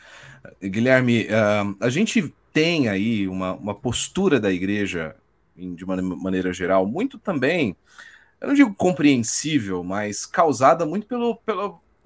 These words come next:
o fomento da indústria cultural aí desde os anos vinte, trinta, quarenta e assim por diante.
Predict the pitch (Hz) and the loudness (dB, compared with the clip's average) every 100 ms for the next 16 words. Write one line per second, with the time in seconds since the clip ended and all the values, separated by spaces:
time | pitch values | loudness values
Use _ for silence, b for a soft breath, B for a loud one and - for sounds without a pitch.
0 | - - 143 - 185 143 165 147 143 135 | -20 -14 -12 -2 0 2 0 -2 0 0
1 | 143 139 - 135 - 98 95 117 110 104 | 0 -2 -2 -4 -4 0 4 4 2 -2
2 | 107 113 107 107 110 95 80 104 - - | -6 -8 -8 -8 -8 -10 -12 -12 -12 -12
3 | 104 - 90 101 110 98 90 - 101 - | -12 -6 -4 -4 -6 -6 -10 -8 -10 -10
4 | 104 98 92 107 117 | -12 -10 -6 -6 -6